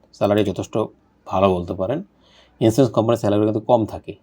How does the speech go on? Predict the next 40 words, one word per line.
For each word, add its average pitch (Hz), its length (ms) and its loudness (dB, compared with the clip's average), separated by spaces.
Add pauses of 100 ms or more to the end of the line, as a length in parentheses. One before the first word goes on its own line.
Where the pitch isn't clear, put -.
(540)
but 113 120 -2
এমটিও 113 340 0
পদের 107 160 -4
স্যালারিগুলো 95 420 -2
ভালো, 98 360 -6 (220)
আর 95 60 -6 (120)
এই 123 120 4 (100)
পদ 127 220 2
থেকে - 180 -8
আপনার 98 220 -4
ভালো 95 280 -6
একটা - 200 -12
কিছু 98 240 -12
করার 92 160 -4
সুযোগ 104 280 -4
আছে 87 200 -12
আপনার। 95 280 -18
ওকে, - 180 -14 (680)
ভ্যাকেন্সি 113 320 2
not 104 180 2 (120)
specific, 107 340 -6
সারা 92 240 -2
বাংলাদেশে 95 300 -4
রিক্রুট 90 300 -6
করবে। 110 220 -4
স্যালারি 101 340 -2
কিন্তু 113 440 -4 (440)
থার্টি 104 360 -2
ফাইভ 101 240 -4 (100)
থেকে 156 220 -4 (840)
থার্টি 104 180 -8
ফাইভ 95 260 -2
লেখছে 95 260 -6
actually, 101 240 -12
হয়তো 104 160 -8
বেশি 92 260 -6
হবে। 107 260 -4 (880)
আর 101 100 -4
লাস্ট 101 280 4
ডেট 131 120 4